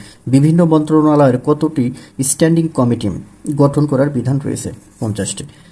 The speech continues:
তেতাল্লিশ নম্বর, বাংলাদেশ সংবিধানের প্রস্তাবনার উপরে কি লেখা আছে? বিসমিল্লাহির রহমানির রহিম। চল্লিশ, বাংলাদেশের জাতীয় সংসদে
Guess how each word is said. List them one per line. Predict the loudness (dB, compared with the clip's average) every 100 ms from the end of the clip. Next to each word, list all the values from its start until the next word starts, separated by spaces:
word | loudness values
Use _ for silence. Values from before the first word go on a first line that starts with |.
| _ _
তেতাল্লিশ | 0 2 2 2
নম্বর, | 2 2
বাংলাদেশ | 4 2 2 0 -2 -2
সংবিধানের | -2 0 0 0 -2 -2
প্রস্তাবনার | -6 -2 0 0 -2 -4 -16 -6
উপরে | -4 0 0
কি | -2 -2 0
লেখা | 0 -2 -4
আছে? | -4 -4 -8 -8 -8
বিসমিল্লাহির | -8 -6 -4 -2 -2 -2 -4
রহমানির | -8 -6 -8 -6 -6
রহিম। | -10 -10 -14 -16 _ _ _ _ _ _ _ _ _ _ _ _ _ _ _ _ _ _ _ _ _ _ _ _ _ _ _ _ _ _ _ _ _ _ _ _ _ _ _ -2
চল্লিশ, | 2 4 4 2
বাংলাদেশের | 4 4 4 2 2
জাতীয় | 2 2 2
সংসদে | 2 0 -2 -2